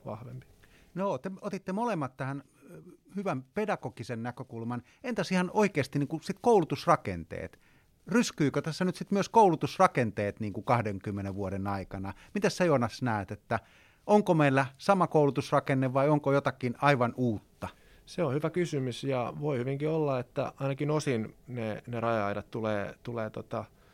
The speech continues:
Speaker 1: kaatumaan ja me joudutaan miettimään entistä enemmän sitä, että, ää, minkälainen osaaminen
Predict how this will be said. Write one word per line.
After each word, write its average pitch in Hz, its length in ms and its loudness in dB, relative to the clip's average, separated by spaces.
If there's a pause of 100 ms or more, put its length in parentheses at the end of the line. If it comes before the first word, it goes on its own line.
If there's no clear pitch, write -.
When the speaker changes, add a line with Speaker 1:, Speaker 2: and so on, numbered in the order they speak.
(140)
Speaker 1:
kaatumaan 110 720 0 (140)
ja 110 360 -4
me 123 180 -6
joudutaan 113 400 -4
miettimään 113 480 -4
entistä 113 300 -8
enemmän 110 260 -6
sitä, 113 340 -6
että, 104 300 -10 (680)
ää, 110 420 -2 (440)
minkälainen 117 760 0 (200)
osaaminen 107 640 -4